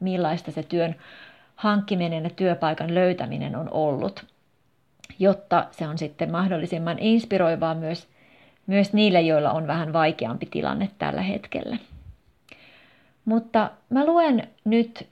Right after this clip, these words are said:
ääneen tämän ensimmäisen jutun. Eli tämä on Töissä Suomessa,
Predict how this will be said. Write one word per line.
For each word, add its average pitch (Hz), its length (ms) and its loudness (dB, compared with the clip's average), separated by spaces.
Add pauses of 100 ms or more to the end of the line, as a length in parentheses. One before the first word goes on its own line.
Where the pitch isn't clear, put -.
(120)
ääneen 190 640 0 (140)
tämän 170 380 -2
ensimmäisen 175 840 0
jutun. 302 540 -2 (1080)
Eli 180 400 -2 (380)
tämä 170 320 -4
on 170 140 -4 (460)
Töissä 202 580 -2
Suomessa, 208 800 0